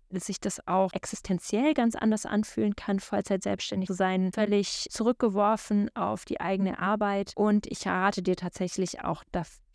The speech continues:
dazu, wenn du dich Vollzeit selbstständig machen möchtest, dass du dich noch viel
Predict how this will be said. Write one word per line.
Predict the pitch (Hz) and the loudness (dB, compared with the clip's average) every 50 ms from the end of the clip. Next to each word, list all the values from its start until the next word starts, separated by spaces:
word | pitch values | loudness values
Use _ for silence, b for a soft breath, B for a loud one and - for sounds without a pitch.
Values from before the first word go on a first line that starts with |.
| - | -2
dazu, | - 180 160 - - - - 208 202 202 185 175 | -2 -2 -2 -2 -6 -4 0 0 2 2 4 4
wenn | 180 185 | 4 4
du | 190 190 | 4 4
dich | 175 180 - - | 2 0 -2 0
Vollzeit | - 180 180 - 185 - | -4 -2 -2 -2 -2 -2
selbstständig | - 175 175 - - 180 170 170 - - | 0 -2 -2 -2 -2 -2 -2 -2 -2 -4
machen | 170 156 - 170 | -4 -2 0 -2
möchtest, | 165 170 165 - - 190 - - - | 0 0 -2 -4 -6 -8 -6 -6 -6
dass | 175 156 - - | -6 -6 -4 -4
du | - 190 185 190 196 - _ _ _ _ _ _ _ _ - | -2 -2 0 0 -2 -2 _ _ _ _ _ _ _ _ -4
dich | - 175 - - | -4 -4 0 0
noch | 190 180 - - | 0 0 0 -2
viel | - - - 220 226 220 214 208 208 | -10 -4 0 2 4 6 6 4 4